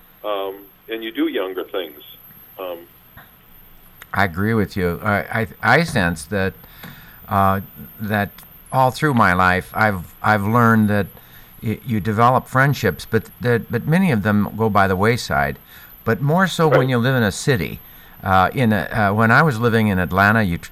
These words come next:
Speaker 2: you, we tried to develop couples friendships, and boy, you just couldn't hold on to 'em for very long because people were moving. They were always on the move in the city. Come
Speaker 1: Well, I
Speaker 2: here,
Speaker 1: think
Speaker 2: and it was
Speaker 1: Yeah.
Speaker 2: more stable.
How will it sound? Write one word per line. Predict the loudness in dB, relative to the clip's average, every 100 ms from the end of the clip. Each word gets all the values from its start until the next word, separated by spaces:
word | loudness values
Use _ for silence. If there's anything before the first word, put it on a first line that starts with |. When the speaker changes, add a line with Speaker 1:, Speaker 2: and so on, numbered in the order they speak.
| -8
Speaker 2:
you, | -6 -6 -6 -4
we | -2 -2
tried | 0 4 4 2
to |
develop | -2 0 2 2 0 -6 -6
couples | -2 -2 -2 -6 -8 -16 -14
friendships, | -4 -2 -2 -4 -6 -6 -18 -20 -20 -20 -20 -20 -8
and | -4 -2
boy, | 2 4
you | 2 0
just | -4 -6
couldn't | -4 -2
hold | 2 2 4
on | 4 4
to | 2
'em | 0 -2
for | 0
very | 2 2
long | 2 0 0
because | -4 -6 -6
people | -8 -8 -6 -4
were | -2
moving. | 0 -2 -4 -10 -8
They | -6
were | -2
always | 0 0 -2 -2
on | -4
the | -2
move | -2 -2 -2
in | -4 -6
the |
city. | -6 -6 -6 -8 -12 -20 -20 -20 -20 -2
Come | 2 6
Speaker 1:
Well, | 6 6
I |
Speaker 2:
here, | 6 4
Speaker 1:
think | 0 -10 -6
Speaker 2:
and | 0 2
it | 2
was | 0 2
Speaker 1:
Yeah. | 4
Speaker 2:
more | 2
stable. | 0 0 -2 -2 -8